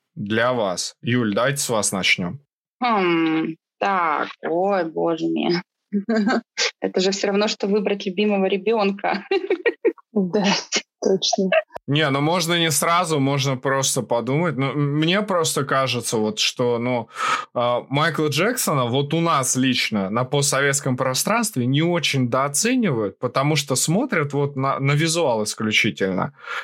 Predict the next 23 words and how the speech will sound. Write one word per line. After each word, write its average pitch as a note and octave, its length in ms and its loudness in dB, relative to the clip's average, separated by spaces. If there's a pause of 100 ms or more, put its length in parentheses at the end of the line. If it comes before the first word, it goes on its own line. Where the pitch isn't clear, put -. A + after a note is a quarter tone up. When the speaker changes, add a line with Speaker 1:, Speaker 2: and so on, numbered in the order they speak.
(140)
Speaker 1:
Визуал C#3 460 0
у C3 60 0
него, C3+ 200 0
благо, B2 420 0
яркий, G3+ 640 0 (720)
всё E3 320 0
у D3 60 2
него C#3+ 200 2
с - 180 0
таким C#3+ 380 2
сюжетом, D3+ 720 0
но D#3 120 2
вот D3+ 160 0
за D#3+ 100 4
всем F3+ 280 0
этим D3+ 220 0
сюжетом, G3 480 0
мне D3+ 100 2
кажется, C#3+ 340 0
люди F#3 260 2
не C#3 160 2
копают E3+ 520 0
суть. - 520 -2